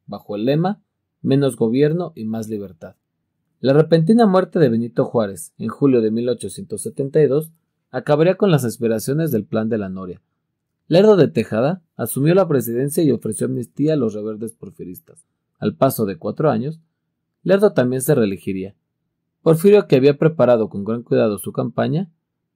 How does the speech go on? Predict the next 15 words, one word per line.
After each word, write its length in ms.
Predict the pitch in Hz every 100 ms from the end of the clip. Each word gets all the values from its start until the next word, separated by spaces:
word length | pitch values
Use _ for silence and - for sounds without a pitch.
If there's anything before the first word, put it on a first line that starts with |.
| _ _
junto 360 | 135 123 131
con 180 | 139 135
todos 240 | 185 208
sus 180 | 175 156
aliados 400 | 113 120 127 139
de 60 | 123
la 140 | 104
República, 720 | 101 - 117 120 120 160 170 156
diseñaron 540 | 131 120 135 151 160
una 160 | 160 165
inteligente 560 | 160 117 107 127 127
estrategia 520 | 139 120 107 113 131 117
política 580 | 110 107 117 139 -
y 40 | 143
militar. 480 | 110 92 80 -